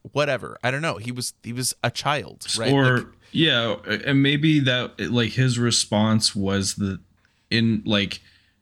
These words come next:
Speaker 2: a-, in response to whatever she said, which was, like,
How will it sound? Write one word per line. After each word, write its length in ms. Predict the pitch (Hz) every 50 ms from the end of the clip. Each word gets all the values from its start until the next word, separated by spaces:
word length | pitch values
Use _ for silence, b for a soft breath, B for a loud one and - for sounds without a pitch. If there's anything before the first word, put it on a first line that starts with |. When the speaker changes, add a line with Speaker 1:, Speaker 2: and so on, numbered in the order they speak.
| _ _
Speaker 2:
a-, 460 | - 107 110 110 110 - - 117 113 -
in 200 | - 135 131 139
response 580 | 127 120 120 - - 113 110 110 110 107 - -
to 80 | 107 101
whatever 380 | 101 101 101 98 95 92 92
she 260 | 90 - - 120 127
said, 380 | 131 - - 95 87 82 82 -
which 260 | 95 95 90 - -
was, 300 | - 98 95 95 90 - - _ -
like, 240 | 101 101 98 95 -